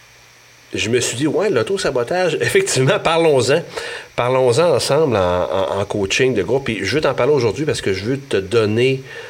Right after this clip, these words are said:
dans le fond, ce que c'est, l'auto-sabotage. Puis je veux te donner aussi plein de valeurs via des stratégies qu'on a échangées, trois belles stratégies pour, euh, pour éviter ça, pour pas que tu tombes dans ce piège-là et que tu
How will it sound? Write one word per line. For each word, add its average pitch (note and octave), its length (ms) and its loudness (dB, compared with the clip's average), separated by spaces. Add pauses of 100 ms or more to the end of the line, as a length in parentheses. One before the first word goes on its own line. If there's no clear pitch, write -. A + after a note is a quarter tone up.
(160)
dans F#2+ 80 2
le F#2 80 0
fond, G#2+ 220 0
ce - 80 -6
que F#2 140 0
c'est, A#2+ 340 -4 (440)
l'auto-sabotage. F#2+ 1080 -2 (380)
Puis F2 100 -8
je F2 100 -4
veux A#2 80 0
te - 80 -2
donner G2 440 0
aussi G2+ 440 -4
plein A#2 260 0
de A2+ 60 -2
valeurs G#2 460 0
via F#2+ 320 0 (580)
des F#2 80 -6
stratégies G2 680 -2
qu'on F#2+ 200 2
a G2 40 2
échangées, F#2+ 560 0
trois A#2+ 320 0
belles A#2 240 2
stratégies F#2+ 580 -4
pour, F2 320 -4
euh, D#2+ 440 -2 (760)
pour A2 160 -4
éviter G2 240 -4
ça, G#2 300 -2 (320)
pour - 100 -6
pas B2+ 140 -2
que B2+ 80 -6
tu - 100 -8
tombes A2 220 0
dans F#2+ 100 0
ce F#2 140 -6
piège-là F2+ 560 -2
et F2 140 -4
que - 120 -8
tu - 220 -8